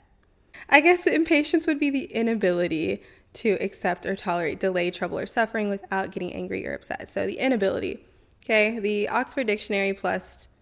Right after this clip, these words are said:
plus me, okay? Yeah, can't believe I did that. Anyway, <laughs> let's get right on into it. Um, we're gonna start with a quote right after this, and this quote is from Edmund Burke. He says,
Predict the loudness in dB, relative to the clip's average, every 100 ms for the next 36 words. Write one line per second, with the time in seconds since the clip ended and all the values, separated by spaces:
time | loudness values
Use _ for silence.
0 | _ _ -2 -2 -2 -6 -8 -10 -8 -6
1 | -8 -4 -4 -2 -6 -10 -20 -16 -6 -4
2 | -2 -2 -2 -4 -4 -4 -4 -4 -4 -2
3 | 0 0 2 0 -2 -6 -8 -6 -8 -14
4 | _ 0 0 0 -2 0 2 2 0 -2
5 | -2 -2 -2 0 0 0 -4 -12 -20 -20
6 | -20 -20 -2 0 2 0 0 -2 -2 2
7 | 2 2 0 0 -4 -4 -2 0 0 -2
8 | 0 -4 -4 -4 -4 -2 0 2 2 2
9 | -2 -10 -10 -4 -2 0 0 -2 -4 -6
10 | -10 -20 -20 -20 -20 _ 2 2 0 -2
11 | 0 0 -2 -2 -4 -2 -2 0 0 -2
12 | 0 2 4 2 0 -8 -12 -6 -6 -4
13 | -2 0 0 -2